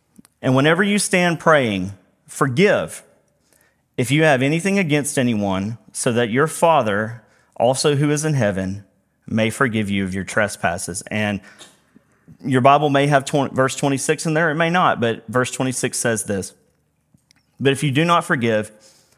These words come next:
neither will your Father in heaven forgive your trespasses." And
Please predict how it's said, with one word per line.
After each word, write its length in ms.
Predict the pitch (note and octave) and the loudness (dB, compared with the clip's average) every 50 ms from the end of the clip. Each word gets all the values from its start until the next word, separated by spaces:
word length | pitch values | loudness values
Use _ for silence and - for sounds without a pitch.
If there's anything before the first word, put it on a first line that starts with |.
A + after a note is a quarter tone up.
| _ _ _ - | _ _ _ -2
neither 260 | A#2+ C3+ C#3+ D3 D#3+ | 0 0 2 2 0
will 140 | D3 D3 C#3+ | 0 0 0
your 120 | C3 B2+ | 0 0
Father 340 | - - B2+ B2 B2 A#2+ A#2 | 2 4 4 4 4 4 2
in 80 | A2 G2+ | 0 0
heaven 280 | A2+ G#2+ G#2 G#2 G#2 | 0 0 0 0 -4
forgive 320 | - - A2 G2 G2+ F#2+ G2 | -4 -4 -4 -4 -4 -4 -4
your 140 | G2+ F#2+ - | -4 -6 -6
trespasses." 760 | - - G2 F#2 - - - - - - - - - - - _ _ _ _ _ _ _ _ _ _ _ _ _ _ _ _ _ _ _ _ _ _ _ _ _ _ _ - | -4 -6 -6 -6 -6 -6 -6 -6 -6 -6 -14 -14 -16 -16 -18 _ _ _ _ _ _ _ _ _ _ _ _ _ _ _ _ _ _ _ _ _ _ _ _ _ _ _ -6
And 640 | - A2+ A2+ A2+ A2 A2 G#2+ G#2+ G#2+ G#2 G#2 - | -2 0 2 2 2 2 2 0 0 -2 -6 -10